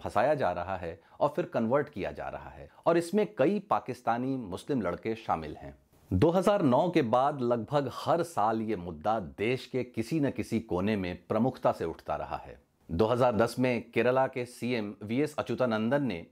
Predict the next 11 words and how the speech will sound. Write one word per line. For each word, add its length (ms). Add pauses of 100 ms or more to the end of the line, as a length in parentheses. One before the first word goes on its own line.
ये 220
आरोप 380
लगाया 440 (160)
कि 80
मुस्लिम 340
ऑर्गेनाइजेशन 640 (100)
पीएफआई, 460 (160)
पॉपुलर 320
फ्रंट 340
ऑफ 140
इंडिया, 400